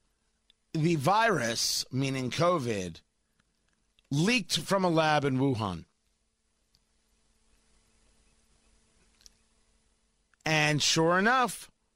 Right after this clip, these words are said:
there are conversations. A lab leak in Wuhan remains a viable theory for the coronavirus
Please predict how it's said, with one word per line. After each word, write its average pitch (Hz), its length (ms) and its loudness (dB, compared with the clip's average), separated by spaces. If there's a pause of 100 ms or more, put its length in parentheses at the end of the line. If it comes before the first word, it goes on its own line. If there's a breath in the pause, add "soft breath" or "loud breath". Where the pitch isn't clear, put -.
(1400)
there 143 300 0
are 170 100 2
conversations. 202 1300 0 (1400)
A 170 160 2
lab 202 440 2
leak 208 340 -2
in 190 140 2
Wuhan 180 380 2
remains 165 400 2
a 147 80 2
viable 214 520 2
theory 175 420 2
for 156 180 -4
the 143 100 -2
coronavirus 175 720 0